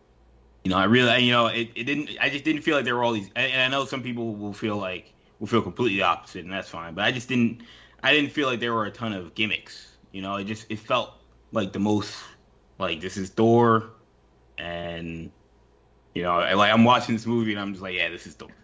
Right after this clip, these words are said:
You know, he doesn't have the eye patch, you know, or it doesn't, <laughs> you know, he's not, he's not running around with a Hulk. Like, I don't know, like, it was, it was, I, I, I enjoyed it. Um, and again, I liked Gorr. Um,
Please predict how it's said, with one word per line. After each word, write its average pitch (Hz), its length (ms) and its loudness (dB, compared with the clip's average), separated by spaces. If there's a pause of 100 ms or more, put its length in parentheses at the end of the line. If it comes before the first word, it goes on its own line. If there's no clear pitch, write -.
You 85 120 -14
know, 82 200 -12
he 87 100 -10
doesn't 101 180 -2
have 101 160 -2
the 92 100 -2
eye 98 160 2
patch, 98 580 -2
you 92 140 -12
know, 92 280 -8
or 82 200 -12
it 82 80 -14
doesn't, 98 300 -4
<laughs> - 580 -10
you 101 120 0
know, 98 220 6
he's 98 180 4
not, 101 240 4
he's 101 120 -2
not 107 160 2
running 107 180 0
around 107 260 2
with 95 80 -4
a - 20 -8
Hulk. 101 400 -6
Like, 90 180 -4
I 113 160 2
don't 120 120 0
know, 110 160 2
like, 107 180 -4
it 120 140 -4
was, 123 400 -6
it 113 60 -4
was, 107 260 -4 (100)
I, 139 580 -2 (100)
I, 123 120 0
I - 40 0
enjoyed 131 360 -2
it. 139 220 -6 (480)
Um, 95 360 -2
and 104 80 -4
again, 104 200 -2
I 101 80 2
liked 113 380 0 (680)
Gorr. 110 520 0 (340)
Um, 87 600 -6